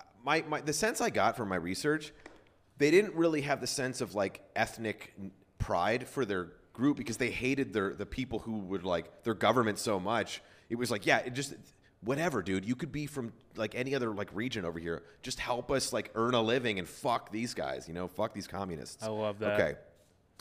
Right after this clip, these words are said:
Speaker 1: Um, in fact, the term that was used for, like, their organization was known as Vori v Z-,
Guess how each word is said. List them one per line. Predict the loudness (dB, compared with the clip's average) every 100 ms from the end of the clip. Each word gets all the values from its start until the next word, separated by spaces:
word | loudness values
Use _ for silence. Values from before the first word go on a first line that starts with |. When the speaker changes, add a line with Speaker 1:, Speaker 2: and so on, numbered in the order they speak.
| -4
Speaker 1:
Um, | 2 4 2 0 -8 -12 -18 -8
in | -6
fact, | 2 4 4 2
the | -4
term | -4 -4 0 2 4 2
that | 0
was | -2 -4
used | -2 -2 -2 -4
for, | -4
like, | -2 -2
their | -4
organization | -4 -4 -4 -6 -4 -4 -6 -8 -12 -20 -10
was | -6 -4
known | 0 2 2
as | -2 -4
Vori | -2 4 6 6 4
v | -2 -2 -2 -4 -8 -14
Z-, | -12